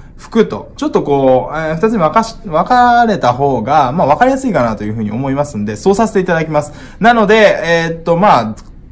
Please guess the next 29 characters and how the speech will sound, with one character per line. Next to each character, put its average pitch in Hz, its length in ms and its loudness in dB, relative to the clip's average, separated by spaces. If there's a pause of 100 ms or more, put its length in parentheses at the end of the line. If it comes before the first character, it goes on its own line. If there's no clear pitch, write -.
(280)
別 180 640 -4 (380)
に 196 180 2
ね、 202 240 0
分 175 200 -2
け 147 80 -4
た 117 100 -2
動 127 180 0
画 131 100 -2
の 131 80 -2
ユ 131 180 0
ー 131 40 0
ア 135 40 0
ー - 20 -2
ル 127 100 2
エ 127 60 0
ル 107 80 -6
は、 101 280 -10
ま 131 140 -8
あ、 - 20 -2
ア - 60 -4
ク - 60 -12
セ 180 80 -2
サ 170 120 0
リ 156 80 0
ー - 20 -2
編 160 140 -4
で 143 40 -8
す 143 120 -12
ね。 139 120 -8